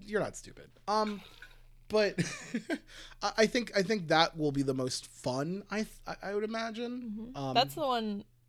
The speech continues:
Speaker 2: it's all up to you, so you gotta figure out what you're
Speaker 1: Yeah.
Speaker 2: doing with those walls
Speaker 1: I
Speaker 2: and
Speaker 1: got lights. I got lights in there.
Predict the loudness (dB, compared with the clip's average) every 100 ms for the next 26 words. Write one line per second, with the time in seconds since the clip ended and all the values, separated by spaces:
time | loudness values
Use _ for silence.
0 | -12 -10 -4 -4 -4 -6 -8 -6 -6 -8
1 | -10 -8 -8 -10 -6 -4 -4 -4 -6 -6
2 | -6 -6 -8 -8 -8 -6 -6 -6 -6 -4
3 | -2 -2 -2 0 2 0 -4 -10 -10 -8
4 | -8 -6 -8 -6 -4 -4 -6 -8 -6 -6
5 | -6 -6 -8 -10